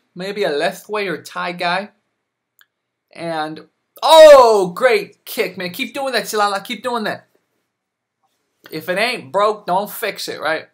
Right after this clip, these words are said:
Um, see, I gotta watch some of those punches, though.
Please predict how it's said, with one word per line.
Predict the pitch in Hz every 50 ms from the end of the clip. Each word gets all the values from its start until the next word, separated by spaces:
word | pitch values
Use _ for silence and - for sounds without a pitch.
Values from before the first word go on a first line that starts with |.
| _ _ _ _ _ _ _ _ _ _ _ _ _ _ _ _ _ _ _ _ _ _ -
Um, | 143 139 135 135 131
see, | 123 - 180
I | 196 196
gotta | 240 233 214
watch | 185 180 208 -
some | - 233 202
of | 185
those | 160 175 170
punches, | - - - 220 226 220 - - 170 -
though. | - 110 107 -